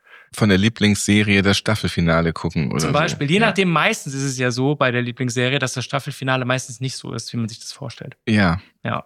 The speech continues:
Speaker 1: Und es gibt einen Cliffhanger dann auch noch wieder und
Speaker 2: Genau.
Speaker 1: dann weiß man, diesen Cliffhanger, den werde ich nicht überbrücken können.
Speaker 2: Auch das, ja.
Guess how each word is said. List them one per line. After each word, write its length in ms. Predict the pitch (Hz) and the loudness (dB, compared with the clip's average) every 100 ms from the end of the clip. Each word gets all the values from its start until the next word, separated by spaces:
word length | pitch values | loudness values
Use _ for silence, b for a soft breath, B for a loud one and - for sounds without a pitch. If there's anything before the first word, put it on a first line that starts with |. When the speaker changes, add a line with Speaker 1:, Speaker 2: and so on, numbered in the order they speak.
| _ | _
Speaker 1:
Und 120 | 190 - | -2 0
es 180 | 190 | 0
gibt 180 | - - | -2 -2
einen 100 | 104 | -2
Cliffhanger 680 | - - 123 - 101 101 95 | 0 0 0 0 2 2 2
dann 140 | 95 90 | 2 2
auch 140 | 90 | 2
noch 220 | 98 95 | 2 0
wieder 320 | 92 90 87 80 | 0 2 4 4
und 220 | 92 - | 0 0
Speaker 2:
Genau. 140 | 82 | 0
Speaker 1:
dann 180 | 92 90 | 0 2
weiß 220 | 95 - | 0 0
man, 340 | 95 95 98 117 | 0 0 0 -2
diesen 260 | 98 98 | 0 0
Cliffhanger, 680 | 92 101 - 92 95 98 98 B B B B _ _ 95 | 0 -2 0 0 2 2 0 B B B B _ _ 2
den 260 | 90 92 | 4 4
werde 220 | 90 90 | 4 2
ich 180 | 80 - | 0 0
nicht 240 | 90 92 - | 0 0 -2
überbrücken 520 | - 85 80 - 73 | -2 0 0 0 -2
können. 360 | - 53 76 113 | -2 -2 -2 -2
Speaker 2:
Auch 160 | 147 | -2
das, 320 | - 131 - - | -2 -6 -6 -8
ja. 180 | 123 | -10